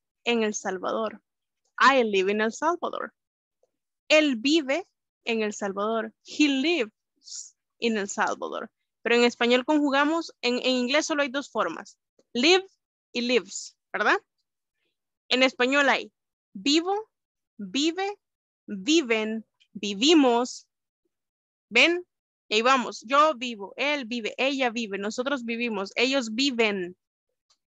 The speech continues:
Nosotros, vi-, y ahí, ¿verdad? Para cada uno hay que conjugar. Entonces, en el, el inglés es súper easy en ese aspecto. Así que vamos a ver un poco ahora para que no se vayan a estresar así como, "Teacher, pero qué difícil".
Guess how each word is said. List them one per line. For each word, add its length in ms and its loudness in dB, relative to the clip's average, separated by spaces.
Nosotros, 680 0
vi-, 180 -14
y 80 2
ahí, 320 4
¿verdad? 400 0
Para 200 0
cada 280 2
uno 200 -2
hay 100 -6
que 100 -12
conjugar. 480 -4
Entonces, 380 -6
en 160 4
el, 200 -2
el 120 -2
inglés 360 0
es 100 -8
súper 460 0
easy 300 -8
en 120 -4
ese 220 -10
aspecto. 480 -18
Así 220 -10
que 80 -4
vamos 220 0
a 80 0
ver 120 0
un 140 -2
poco 220 -6
ahora 340 0
para 180 -4
que 100 -4
no 140 0
se 140 -2
vayan 180 2
a 60 -2
estresar 320 -6
así 160 -6
como, 200 -8
"Teacher, 400 -10
pero 220 -10
qué 100 -10
difícil". 540 -12